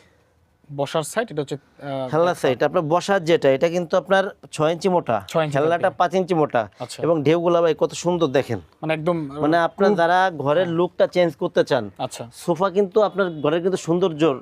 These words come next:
Speaker 2: জন্য সোফা মানুষ ব্যবহার করে।
Speaker 1: আচ্ছা।
Speaker 2: এবং এই ফোমগুলা দিয়ে ব্যবহার করেন, আপনার ঘরের সৌন্দর্য অনেক বেশি, আহ, মানে বৃদ্ধি করবে এগুলা।
Speaker 1: ওকে,
Speaker 2: এগুলা
Speaker 1: ওকে।
Speaker 2: দশ পিস ফোমের দাম পড়বে আপনার সাত হাজার পাঁচশো টাকা, per piece সাতশো পঞ্চাশ টাকা,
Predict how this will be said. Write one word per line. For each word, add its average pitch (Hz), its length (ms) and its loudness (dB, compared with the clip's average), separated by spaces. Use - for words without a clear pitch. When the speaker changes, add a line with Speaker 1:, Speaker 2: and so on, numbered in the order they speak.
Speaker 2:
জন্য 151 240 2
সোফা 147 240 -2
মানুষ 143 200 0
ব্যবহার 131 280 2
করে। 110 300 -2
Speaker 1:
আচ্ছা। 135 300 -10
Speaker 2:
এবং 160 280 0
এই 180 200 4
ফোমগুলা 190 460 0
দিয়ে 185 120 2
ব্যবহার 175 320 2
করেন, 190 260 0
আপনার 180 220 -2
ঘরের 170 180 0
সৌন্দর্য 175 400 -2
অনেক 175 280 0
বেশি, 196 300 -2
আহ, 156 240 2
মানে 165 180 2
বৃদ্ধি 156 300 0
করবে 139 260 0
এগুলা। 107 300 -4
Speaker 1:
ওকে, 135 260 -4
Speaker 2:
এগুলা 170 160 2
Speaker 1:
ওকে। 170 80 -4
Speaker 2:
দশ 175 160 -2
পিস 180 160 -4
ফোমের 180 200 -2
দাম 175 180 0
পড়বে 180 260 2
আপনার 180 200 -4
সাত 160 220 -4
হাজার 170 160 2
পাঁচশো 170 320 -4
টাকা, 180 300 0
per 180 140 2
piece - 220 -8
সাতশো 170 300 -8
পঞ্চাশ 165 300 -2
টাকা, 180 280 0